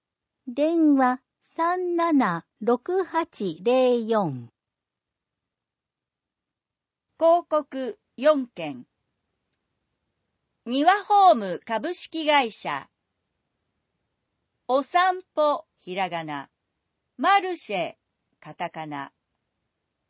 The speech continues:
Speaker 2: お散歩マルシェ。毎月二十八日開催。十時から十三時。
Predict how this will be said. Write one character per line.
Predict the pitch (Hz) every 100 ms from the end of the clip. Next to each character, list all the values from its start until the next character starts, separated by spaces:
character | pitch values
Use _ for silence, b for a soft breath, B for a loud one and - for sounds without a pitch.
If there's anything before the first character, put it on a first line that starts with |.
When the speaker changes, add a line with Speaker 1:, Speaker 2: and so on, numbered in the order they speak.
| _ -
Speaker 2:
お | 262 285
散 | 370 392 381 _ -
歩 | 320 302 - -
マ | 254 370
ル | 359
シ | 320 220
ェ。 | 170 - _ _ _ _ _ _ _ _ _ _ _ _ _ _ _ _ _ _ _ -
毎 | 269 339 339
月 | - - 285 285 269 _ _ -
二 | 302 403
十 | 349 294
八 | 247 190 269 277
日 | 254 - 220 220 - -
開 | 226 233
催。 | 240 214 196 185 - _ _ _ _ _ _ _ _ _
十 | 214 359 392 240
時 | 165 151 - _ _
か | - 170
ら | 156 147 - _ 170
十 | 208 330
三 | 359 302 254 180
時。 | 143 123